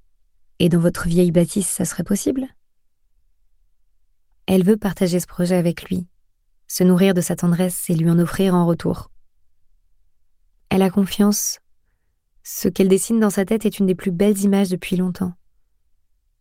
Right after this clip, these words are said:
Les abeilles, le miel, la nature, la forêt.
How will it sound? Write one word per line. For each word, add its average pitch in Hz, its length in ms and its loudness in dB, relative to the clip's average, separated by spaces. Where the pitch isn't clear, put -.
Les 170 200 0
abeilles, 196 560 0
le 175 80 2
miel, 185 520 2
la 180 80 2
nature, 190 720 -2
la 180 160 2
forêt. 208 500 0